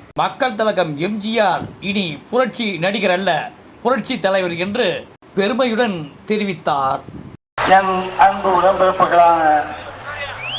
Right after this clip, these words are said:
Speaker 2: கலைஞர் பெருமக்களே,
Speaker 1: மக்கள் திலகம் பொன்மனச்செம்மல் எம் ஜி ஆர் அவர்கள் முதல் அமைச்சராக இருந்தபோது சிவகாசியில்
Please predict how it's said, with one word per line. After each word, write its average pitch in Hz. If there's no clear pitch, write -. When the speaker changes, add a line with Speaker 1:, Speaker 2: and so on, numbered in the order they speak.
Speaker 2:
கலைஞர் 180
பெருமக்களே, 170
Speaker 1:
மக்கள் 165
திலகம் 160
பொன்மனச்செம்மல் 170
எம் 180
ஜி 208
ஆர் 170
அவர்கள் 151
முதல் 214
அமைச்சராக 180
இருந்தபோது 170
சிவகாசியில் 220